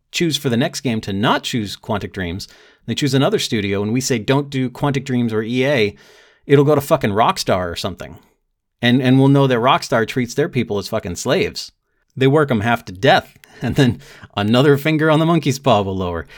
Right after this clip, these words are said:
And we'll keep doing this until we finally come up with the right words that give us a product that we want without, you know, uh, marginalizing people. <laughs> And, and, and it's this weird balance that we're gonna have to try to hit. But,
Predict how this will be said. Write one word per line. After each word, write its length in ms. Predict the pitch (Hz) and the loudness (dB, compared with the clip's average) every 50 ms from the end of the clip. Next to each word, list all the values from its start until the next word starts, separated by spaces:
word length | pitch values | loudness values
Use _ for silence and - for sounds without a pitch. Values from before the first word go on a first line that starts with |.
| - - 104 - | -20 -16 -4 2
And 160 | 139 143 156 | 2 4 4
we'll 100 | 160 147 | 4 2
keep 240 | 143 - 185 165 143 | 2 0 0 0 2
doing 280 | 135 165 190 170 156 | 4 4 4 4 4
this 180 | 135 123 120 - | 4 2 4 4
until 240 | 131 135 139 143 139 | 2 4 4 4 4
we 120 | 139 127 | 4 2
finally 500 | 127 - 127 127 143 151 151 147 139 127 | 0 0 0 0 2 2 2 2 2 2
come 200 | - 135 123 127 | 2 0 0 0
up 140 | 127 120 - | 0 0 -4
with 140 | 113 - - | -6 -6 -4
the 100 | 113 107 | -6 -6
right 400 | 92 92 104 113 123 147 143 - | -4 -2 0 0 0 0 -2 -6
words 640 | 107 98 107 131 151 143 117 107 104 101 104 - - - - - - _ _ _ | -8 -4 -2 0 2 2 2 0 0 -2 -6 -10 -12 -14 -20 -20 -20 _ _ _
that 340 | - 107 98 117 113 - 104 | -8 -2 0 0 0 0 0
give 200 | 98 139 156 151 | 0 0 2 2
us 180 | 147 131 - - | 2 0 0 0
a 80 | 123 | -2
product 500 | - - 147 147 143 135 123 113 - - | -2 0 2 4 6 6 4 2 0 -2
that 120 | - 123 104 | -4 -2 0
we 100 | 113 110 | 0 0
want 400 | 107 110 147 165 139 139 135 135 - _ _ _ _ - | 0 0 2 2 2 2 0 -2 -8 _ _ _ _ -2
without, 520 | 110 127 131 135 135 123 123 123 127 - _ _ _ _ _ _ _ _ _ _ _ _ _ - | 0 2 2 4 4 2 2 2 0 -4 _ _ _ _ _ _ _ _ _ _ _ _ _ 2
you 100 | 135 127 | 2 4
know, 240 | 117 110 104 107 - | 4 4 2 0 0
uh, 320 | - 113 110 107 104 104 | 0 0 2 2 2 2
marginalizing 800 | 101 104 120 147 165 131 123 117 104 101 98 92 - 95 85 - | 2 2 2 2 2 2 2 2 2 0 0 -2 -4 -6 -6 -6
people. 280 | 95 82 - 87 - - | -8 -10 -10 -12 -14 -14
<laughs> 40 | _ _ _ _ _ _ _ _ _ _ _ _ _ _ - | _ _ _ _ _ _ _ _ _ _ _ _ _ _ -4
And, 360 | - 202 139 - - - - - | -2 -2 -2 -2 -4 -6 -4 -2
and, 280 | 120 101 123 117 - | 0 0 2 2 2
and 180 | 120 120 120 117 | 0 0 0 0
it's 160 | 117 - - | 0 -2 -4
this 160 | - 127 107 | -6 -6 -4
weird 300 | 104 110 131 139 143 135 | -2 0 2 2 2 4
balance 380 | 135 143 143 131 120 110 - - | 4 4 4 2 2 0 -2 -4
that 100 | - 117 | -6 -4
we're 100 | 110 110 | -2 -2
gonna 180 | 104 113 107 104 | -2 -2 -2 -2
have 140 | 110 104 | -4 -6
to 80 | - - | -8 -8
try 160 | - 123 117 | -4 -2 0
to 100 | 110 104 | 0 0
hit. 280 | 101 120 123 107 - - | -2 -2 -4 -4 -4 -4
But, 200 | 104 101 - | -4 -4 -4